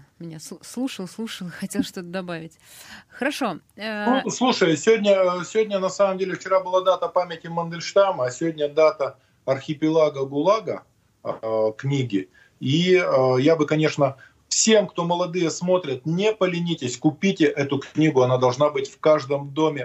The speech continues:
Speaker 2: Это понимание истории страны. Ну, а кому неохота толстую книгу читать, «Один день» Ивана Денисовича Солженицына.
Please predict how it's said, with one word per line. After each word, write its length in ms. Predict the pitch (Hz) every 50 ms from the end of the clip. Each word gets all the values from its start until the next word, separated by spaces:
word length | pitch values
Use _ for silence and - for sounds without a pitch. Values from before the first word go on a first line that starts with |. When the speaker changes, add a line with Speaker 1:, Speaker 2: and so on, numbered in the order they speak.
| 120
Speaker 2:
Это 140 | 127 123 143 135
понимание 600 | - 147 143 143 143 143 147 147 147 143 131 127
истории 440 | 123 - - - 139 135 131 120 120
страны. 560 | - - - 127 123 123 123 120 113 95 - _ _ _ - _ _ -
Ну, 180 | 151 220 262 247
а 180 | 226 202 185
кому 320 | 185 - 190 208 214 208 196
неохота 400 | 190 190 185 - 226 226 196 170
толстую 420 | - - 180 160 135 - - 143 -
книгу 260 | - 151 143 135 131
читать, 360 | - - - 135 120 110 139
«Один 280 | 156 165 202 196 180 160
день» 220 | 180 185 180 170
Ивана 240 | 160 160 165 160 156
Денисовича 560 | 147 160 180 214 247 233 - 214 - - 175 143
Солженицына. 840 | - 180 170 165 156 175 175 175 170 160 - - 160 147 139 127